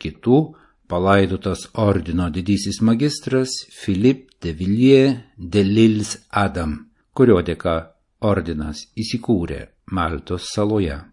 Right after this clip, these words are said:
Tūkstantis keturiasdešimt aštuntais metais Jeruzalėje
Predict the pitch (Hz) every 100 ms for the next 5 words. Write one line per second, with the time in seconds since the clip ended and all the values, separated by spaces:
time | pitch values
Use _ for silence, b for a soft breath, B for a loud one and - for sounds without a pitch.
0 | _ _ _ _ _ _ _ - 143 -
1 | 104 - 82 - - - _ _ 107 113
2 | 123 131 123 127 123 131 127 - 123 117
3 | 117 113 - - 101 101 85 - 69 -
4 | - - 98 110 120 92 85 78 76